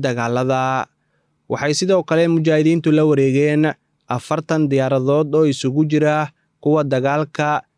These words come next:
xamuulka iyo rakaabka fudud. Sidoo kale dhaqaale burburka ugu badan waxa uu Maraykanku ka soo gaaray musuqa iyo wax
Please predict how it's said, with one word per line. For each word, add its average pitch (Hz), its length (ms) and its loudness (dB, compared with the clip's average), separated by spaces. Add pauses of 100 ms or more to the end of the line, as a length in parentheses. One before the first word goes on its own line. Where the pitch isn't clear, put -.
(160)
xamuulka 151 880 0 (320)
iyo 165 160 2
rakaabka 151 500 -4
fudud. 127 440 -2 (880)
Sidoo 175 420 0
kale 170 220 0
dhaqaale 156 400 -2
burburka 156 560 0
ugu 151 180 0
badan 143 400 0
waxa 151 320 -2
uu 147 80 2
Maraykanku 147 640 0
ka 165 140 0
soo 143 220 0
gaaray 147 560 0 (340)
musuqa 165 640 0
iyo 156 300 2
wax 143 120 -4